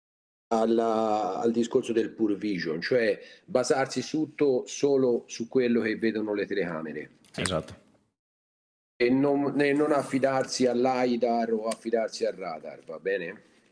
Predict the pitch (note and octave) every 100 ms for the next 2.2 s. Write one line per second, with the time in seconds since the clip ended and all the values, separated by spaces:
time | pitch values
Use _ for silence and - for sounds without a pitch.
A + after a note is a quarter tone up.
0 | _ _ _ - C3 C#3+ A2+ - - _
1 | A#2+ C#3 A#2 G#2+ - - - - - -
2 | C#3+